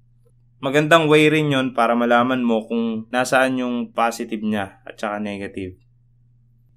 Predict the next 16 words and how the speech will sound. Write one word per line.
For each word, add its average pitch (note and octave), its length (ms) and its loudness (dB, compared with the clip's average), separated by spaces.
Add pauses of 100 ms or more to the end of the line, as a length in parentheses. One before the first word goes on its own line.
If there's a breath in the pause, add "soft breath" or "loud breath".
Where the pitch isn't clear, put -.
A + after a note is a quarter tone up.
(120)
So F3 160 0
ito F3+ 160 2
yung F3 160 2
nasukat C#3+ 320 0
natin. A2 480 -2 (480)
Ibig D#3 240 0
sabihin, F3 480 6
ayan D3+ 240 4
yung C#3+ 160 0
voltage C3+ 480 2
na C3 160 0
binibigay B2+ 560 2
ng A#2+ 160 0
baterya A#2 400 0
na G#2 160 0
to. G#2 320 -4